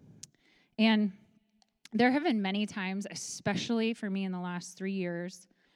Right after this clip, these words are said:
where I really wanted to give up on ministry.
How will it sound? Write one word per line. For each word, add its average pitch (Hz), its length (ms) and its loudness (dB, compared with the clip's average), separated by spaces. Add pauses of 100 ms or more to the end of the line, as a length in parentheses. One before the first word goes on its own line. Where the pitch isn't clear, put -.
(460)
where 202 160 -4
I 214 120 0
really 202 400 6
wanted 180 240 0
to 170 80 -8
give 160 140 -4
up 160 140 -6
on 165 140 -6
ministry. 156 500 -10